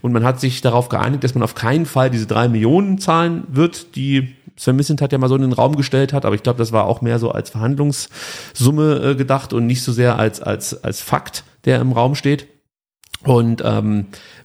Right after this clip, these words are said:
Schalke ist weiterhin interessiert, aber auch hier gilt, sie müssen halt einfach erstmal Spieler von der Payroll bekommen. Erst dann ist eine Verpflichtung möglich, was natürlich jetzt sein kann.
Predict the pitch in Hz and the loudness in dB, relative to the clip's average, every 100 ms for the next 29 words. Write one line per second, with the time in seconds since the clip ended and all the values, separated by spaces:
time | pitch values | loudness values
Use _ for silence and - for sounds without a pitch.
0 | - _ - - 123 135 156 147 147 143 | -20 _ -10 0 0 2 0 0 0 2
1 | 139 131 127 170 208 202 - 127 123 - | 0 0 -2 0 0 -2 -2 0 0 2
2 | 156 165 151 165 - 123 143 143 127 117 | 0 4 4 4 2 0 2 0 0 -2
3 | 123 120 113 107 120 117 101 - 104 95 | -4 -4 -4 -4 -2 -2 -2 -6 -4 -4
4 | - - - - 101 95 95 104 - 117 | -6 -10 -2 0 0 0 0 -2 -4 -6
5 | - 113 - - - 107 139 160 - - | -2 -2 0 -4 -2 0 2 0 -4 -20
6 | - 135 139 135 127 139 135 120 117 160 | -4 0 0 0 0 0 2 2 6 4
7 | 196 185 - 143 143 147 127 120 139 202 | 4 -2 -2 -4 -2 0 -2 0 0 0
8 | 196 104 92 | 0 -4 -8